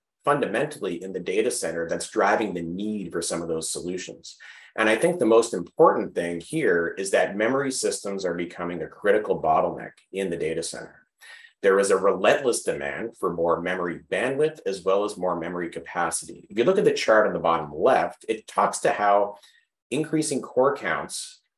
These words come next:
are driving the need for more memory bandwidth. This is a slide that was presented by Meta back in O C P Summit two thousand twenty-one. And it shows the gap that's growing between core count and the memory bandwidth that's available per core.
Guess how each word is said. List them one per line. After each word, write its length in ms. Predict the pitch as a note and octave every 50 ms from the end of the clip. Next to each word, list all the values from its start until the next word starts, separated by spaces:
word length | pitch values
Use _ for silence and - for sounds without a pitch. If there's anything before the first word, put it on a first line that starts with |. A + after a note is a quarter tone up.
| _ _
are 140 | - G#2+ G2
driving 420 | F#2+ G#2 G#2 F#2+ G#2 A2 A#2 G#2+
the 80 | G2 F#2
need 320 | F#2 F#2 F#2+ G2 F#2+ -
for 120 | - G2+ F#2
more 180 | F2+ F2 F2
memory 400 | E2+ F2+ G2+ G#2+ G#2 G2 E2 -
bandwidth. 380 | - C#2 C2 A#1+ - - - _
This 160 | - G2+ - G#2+
is 100 | F#2+ F#2+
a 60 | F#2
slide 460 | - - - - F#2 E2+ F#2 F#2+ F2+
that 120 | F#2+ E2
was 120 | E2+ F2+ -
presented 480 | - F2 E2 E2+ F2 E2+ - F2+ E2+
by 160 | D2+ D2+ D#2+ D#2+
Meta 480 | E2 A#2 D3+ E3 B2 F2+ D#2+ E2 F2 F2
back 240 | E2 E2+ E2+ -
in 160 | - F2+ F2 -
O 80 | F2
C 200 | F2+ - - F2
P 180 | F2+ E2+ D#2+ D#2
Summit 420 | - - B2 A#2 G#2+ F2+ E2 -
two 160 | - F#2+ F#2
thousand 380 | E2 F#2 E2 E2 D#2+ - D#2 D2
twenty-one. 560 | - - D#2+ C#2+ C2 C#2+ E2+ G#2 F#2+ - - - _ _ _ _ - - - - - - -
And 140 | - C3 C#3+
it 80 | C#3
shows 380 | C#3 - - E3+ F#3 F#3 F3+ -
the 140 | B2+ G#2+ F2+
gap 440 | F2+ G2+ G2 G2 F2 D#2 - -
that's 180 | - F2 E2 -
growing 480 | - - G#2+ G#2 G2+ - D#2+ D#2+ C#2 C2+
between 360 | E2+ - - F#2+ F2+ F2 E2+
core 300 | - - A2 A2 A#2 A2+
count 360 | - C3 A#2+ B2 B2+ C3 B2+ - _ _ _ -
and 200 | G2 F2 F2+ F2
the 60 | E2+
memory 420 | F2+ F#2 G2+ A2+ A2+ A2+ A2 G2+
bandwidth 480 | E2+ D#2+ F2 G2+ A#2+ A#2+ G#2+ E2+ D#2 D2+
that's 200 | F#2 F2 E2 -
available 480 | F2 E2+ E2+ E2+ F2 F2 E2+ D#2+ D#2+ D#2+
per 240 | - - E2 D#2
core. 440 | - - - G#2+ F#2 D2 D#2+ - -